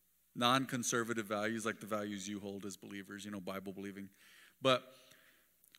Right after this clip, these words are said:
traditional Christian conservative values, not just conservative. But have you noticed the world over, it's amazing that the world system is tolerant of any religion and anybody, but once you start talking about Jesus and the cross and Christianity,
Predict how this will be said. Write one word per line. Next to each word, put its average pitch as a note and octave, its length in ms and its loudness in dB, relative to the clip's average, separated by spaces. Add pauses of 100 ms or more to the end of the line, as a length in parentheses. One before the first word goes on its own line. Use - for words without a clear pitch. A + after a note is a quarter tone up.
(640)
traditional B2 540 2
Christian A2+ 460 -2
conservative G2 500 -6
values, G2 380 -10
not G#2 160 -12
just A2 160 -12
conservative. G#2 480 -8 (180)
But D3 80 4
have F3 140 12
you C#4+ 100 6
noticed G3+ 420 6
the D3+ 80 2
world E3 380 2
over, C3 480 4 (460)
it's D#3+ 220 6
amazing F3 600 8 (1120)
that D#3+ 260 10
the E3+ 60 4
world G3 280 6
system G#3 400 4
is B2+ 120 2
tolerant F3+ 520 4
of B2 120 0
any E3+ 200 6
religion D#3+ 500 2
and B2 140 -2
anybody, A2+ 480 0
but G#2+ 160 -6
once C#3+ 180 0
you D#3+ 60 2
start D3+ 260 2
talking C#3 300 2
about G#2+ 200 0
Jesus C#3 440 0
and A2 80 -8
the - 20 -10
cross C#3+ 420 0
and A#2 80 -6
Christianity, D#3 800 0